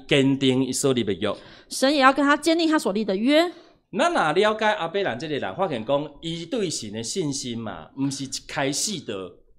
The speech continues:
Speaker 1: 足好的啊，毋是一开始就好的啊。
Speaker 2: 我们如果从一开-，来了解这亚伯兰的话，他会一开始其实对神的信心不是那么好。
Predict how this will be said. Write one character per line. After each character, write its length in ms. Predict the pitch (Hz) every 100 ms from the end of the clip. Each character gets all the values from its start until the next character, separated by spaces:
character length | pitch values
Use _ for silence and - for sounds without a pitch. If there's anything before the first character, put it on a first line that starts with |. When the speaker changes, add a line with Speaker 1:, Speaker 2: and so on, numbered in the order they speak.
| _ -
Speaker 1:
足 120 | 185
好 120 | 135 214 143 98
的 160 | 80 76
啊， 40 | 76 107
毋 60 |
是 140 | 110 113
一 20 |
开 220 | - 120
始 120 | 113
就 140 | 156 117
好 100 | 131
的 80 | 101
啊。 200 | 80 -
Speaker 2:
我 100 | -
们 160 | 247 269
如 80 | 311
果 160 | 381
从 300 | 254 - 262 269
一 80 |
开-， 180 | 392 311 - _ _ _
来 220 | 233 247 - - -
了 180 | 247
解 140 | 285 269
这 100 | 285
亚 120 | 240
伯 180 | 214 254
兰 200 | 262 247 - -
的 100 | 233
话， 320 | 269 311 226
他 200 | 220 254
会 140 | 277 -
一 80 | 285
开 240 | - 370
始 180 | 392 220
其 140 | 233
实 160 | 226 233
对 200 | 233 285
神 160 | 247
的 60 | 220
信 180 | 214 262
心 120 | 254
不 80 | 226
是 80 | 254
那 80 |
么 100 | 311
好。 320 | 294 - -